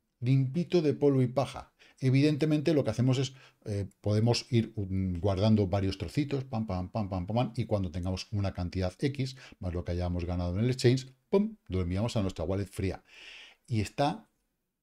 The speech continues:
limpio de todo rastro.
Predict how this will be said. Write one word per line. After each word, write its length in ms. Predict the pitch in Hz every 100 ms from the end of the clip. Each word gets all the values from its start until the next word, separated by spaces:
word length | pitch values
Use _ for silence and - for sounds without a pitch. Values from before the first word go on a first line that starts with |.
| _
limpio 760 | 135 170 165 135 156 147 139 -
de 220 | 98 95
todo 600 | - 120 113 107 110 110 _ _ -
rastro. 440 | 120 - - -